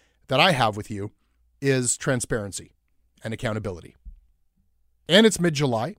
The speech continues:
and we have a moment to catch our breath and reconnect and, and honor that agreement. So today is an Ask Me Anything.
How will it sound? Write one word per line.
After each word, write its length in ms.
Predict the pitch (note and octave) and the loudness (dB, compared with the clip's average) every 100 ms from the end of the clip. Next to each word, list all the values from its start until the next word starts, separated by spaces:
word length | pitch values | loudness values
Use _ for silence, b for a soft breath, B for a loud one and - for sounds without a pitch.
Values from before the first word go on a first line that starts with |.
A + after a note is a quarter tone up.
| _ - | _ -6
and 120 | B2+ | -2
we 100 | B2+ | -2
have 140 | B2 | -2
a 40 | B2 | 0
moment 280 | A#2 A#2 | -2 -2
to 60 | - | -6
catch 260 | - A2 A#2+ | -4 -4 -4
our 100 | G#2 | -4
breath 380 | A2 C3 - - | -4 -4 -8 -14
and 160 | G#2+ | -12
reconnect 640 | G2 G#2 - A2+ F3+ - - | -12 -12 -8 -4 -4 -6 -12
and, 280 | G#2 G2+ - | -10 -10 -12
and 220 | G2+ F#2+ | -14 -12
honor 300 | G#2 B2+ C#3+ | -2 0 2
that 180 | C#3 C#3 | 2 0
agreement. 440 | B2 C3+ D3 F3 | -2 -6 -6 -6
So 340 | - A3 A#3 A3+ B B B | 0 6 6 6 B B B
today 200 | - C3 | -6 -4
is 100 | C3+ | -4
an 60 | C#3+ | -4
Ask 280 | C3 - - | -6 -6 -6
Me 80 | |
Anything. 320 | E3 E3 F#2 | -6 -6 -10